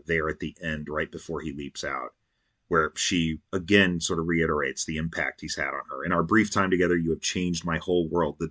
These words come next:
doors you opened, the adventures we shared, it was the greatest gift. And I wanted to give you something in return."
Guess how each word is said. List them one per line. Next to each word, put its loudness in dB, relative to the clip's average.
doors 4
you -4
opened, 0
the 0
adventures -2
we 0
shared, 0
it -6
was -10
the -18
greatest -6
gift. -10
And -6
I 4
wanted 0
to -8
give -4
you -10
something -8
in -16
return." -16